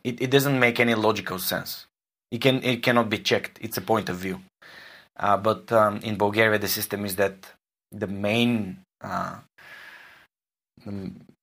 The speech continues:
the main courses through your school from first to twelfth grade are mathematics and Bulgarian language and literature.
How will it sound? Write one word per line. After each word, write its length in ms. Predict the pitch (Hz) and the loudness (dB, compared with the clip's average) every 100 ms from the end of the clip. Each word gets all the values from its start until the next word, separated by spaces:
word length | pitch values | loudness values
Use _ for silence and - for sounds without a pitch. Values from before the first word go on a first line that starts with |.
| _ - | _ -8
the 120 | 104 | -2
main 200 | 117 123 | 0 0
courses 680 | 123 123 127 107 - - - - | 4 6 6 0 0 -2 -6 -6
through 200 | 113 110 | 0 4
your 340 | 104 98 95 | 6 6 2
school 400 | - - - 123 | -2 -2 2 0
from 220 | 104 104 92 | 2 -2 -2
first 340 | - 107 - | 4 4 2
to 60 | 95 | -2
twelfth 320 | 101 95 90 | 2 2 2
grade 420 | 101 107 95 - - _ _ _ _ _ _ _ - | 2 4 2 -2 -20 _ _ _ _ _ _ _ 2
are 160 | 104 | 4
mathematics 840 | 98 95 95 110 113 113 - - - | 4 0 4 4 4 -2 -2 -4 -4
and 140 | 104 | 0
Bulgarian 440 | 95 95 98 95 90 | 2 4 4 4 4
language 580 | 101 92 87 - - - | 2 2 0 0 -2 0
and 180 | 104 90 | 0 2
literature. 520 | 87 80 80 - | -4 -6 -6 -6